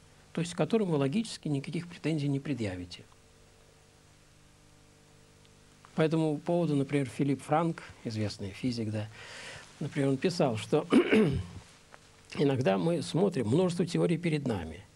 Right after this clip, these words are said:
и каждая из них имеет все основания для сво-, для утверждения своей истинности. А в результате оказывается, что истина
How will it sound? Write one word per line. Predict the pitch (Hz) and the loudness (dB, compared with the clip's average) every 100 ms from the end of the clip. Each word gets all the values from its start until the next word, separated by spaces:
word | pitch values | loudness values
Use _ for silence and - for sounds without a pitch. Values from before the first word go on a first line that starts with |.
| - - - - - | -20 -20 -20 -20 -6
и | 143 | 0
каждая | 165 196 170 165 | 4 4 4 2
из | 151 117 | 2 2
них | 208 202 | 2 2
имеет | 160 151 117 | 2 2 0
все | - 214 | 2 2
основания | 220 - 185 180 175 151 | 2 0 2 2 2 0
для | 131 135 | 2 -2
сво-, | 117 - 135 135 143 | -2 -6 0 0 0
для | 123 123 131 | -2 0 0
утверждения | 123 135 135 185 170 | 0 -2 2 2 2
своей | 170 165 170 | 0 0 0
истинности. | 117 - 104 98 - 95 101 - - - - - | -2 -4 -4 -4 -8 -14 -16 -20 -20 -20 -20 -4
А | - | 0
в | 147 | 2
результате | 135 160 160 226 165 | 2 0 2 2 2
оказывается, | 127 123 107 107 104 101 - 98 | 0 0 0 0 -2 -4 -8 -10
что | - 143 | -6 0
истина | 196 214 - 101 | 0 0 -4 -4